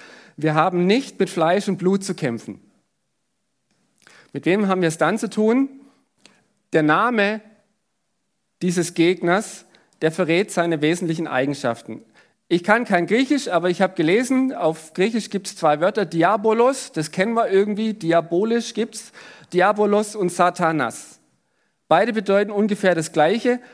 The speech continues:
Auseinanderbringer, Ankläger, Verleumder, Täuscher,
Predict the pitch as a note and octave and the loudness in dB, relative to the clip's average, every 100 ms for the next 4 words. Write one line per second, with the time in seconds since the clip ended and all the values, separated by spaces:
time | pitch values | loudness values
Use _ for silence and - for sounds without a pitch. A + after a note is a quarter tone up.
0 | _ - D#3+ F3+ E3+ E3+ A#3+ B3 - A3 | _ -2 0 2 2 2 2 0 0 0
1 | A#3 B3 B3 - _ - F#3+ B3 - G3 | 0 -2 -4 -16 _ -2 -2 -2 -2 0
2 | G3+ G3+ A3 B3 B3 _ _ - F#3 E3 | 2 2 0 -2 -8 _ _ -4 0 4
3 | D#3+ G3 B3 A#3+ A#3+ A#3+ - _ - F#3+ | 4 2 0 2 0 -2 -12 _ -4 0
4 | F#3+ A3+ - G#3 G#3 G3+ - | 2 0 0 2 2 -4 -16